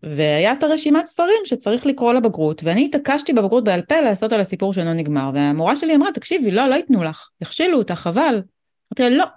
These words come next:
אני עושה רק על זה." וניגשתי לבוחנות, והם לא רצו להקשיב לי, ואז אני זוכרת ממש את הכף יד של המורה שלי, שמה את היד על ה-, על הבוחנת, ואומרת לה, "תני לה, תני לה לדבר."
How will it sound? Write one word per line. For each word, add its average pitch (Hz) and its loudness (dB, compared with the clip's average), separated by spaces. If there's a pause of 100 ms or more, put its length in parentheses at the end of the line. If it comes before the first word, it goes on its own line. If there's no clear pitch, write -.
(200)
אני 202 2
עושה 277 2
רק 240 0
על 269 2
זה." 143 -2 (380)
וניגשתי 175 0
לבוחנות, 208 0
והם 170 0
לא 226 2
רצו 320 -2
להקשיב 285 -2
לי, 160 -4 (420)
ואז 214 2
אני 285 4
זוכרת 320 0
ממש 277 2
את - -6
הכף - -4
יד 226 2 (180)
של 190 -4
המורה 170 0
שלי, 277 -2
שמה 214 0
את 240 -4
היד 196 2
על 196 2
ה-, 151 -2 (100)
על 156 -6
הבוחנת, 151 -2
ואומרת 202 -2
לה, - -2 (680)
"תני 254 6
לה, 185 0
תני 220 -4
לה 233 0
לדבר." 156 -4